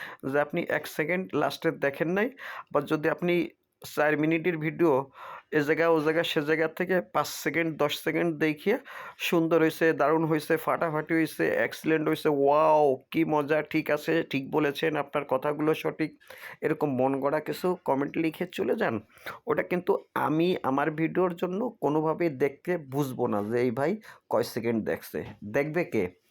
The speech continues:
আপনাকে, আপনার পেজের রিচ যে বাড়াবে, এনগেজমেন্ট যে বাড়াবে, আপনাকে যে টাকা দেবে ডলার, যে ডলারের আশায় আপনি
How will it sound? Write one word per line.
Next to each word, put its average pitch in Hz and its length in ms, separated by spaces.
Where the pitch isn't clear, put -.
আপনাকে, 127 640
আপনার 123 380
পেজের 123 380
রিচ 127 160
যে 117 220
বাড়াবে, 107 460
এনগেজমেন্ট 110 500
যে 113 80
বাড়াবে, 98 420
আপনাকে 123 420
যে 147 140
টাকা 196 480
দেবে 120 240
ডলার, 98 560
যে 139 140
ডলারের 135 440
আশায় 147 280
আপনি 196 240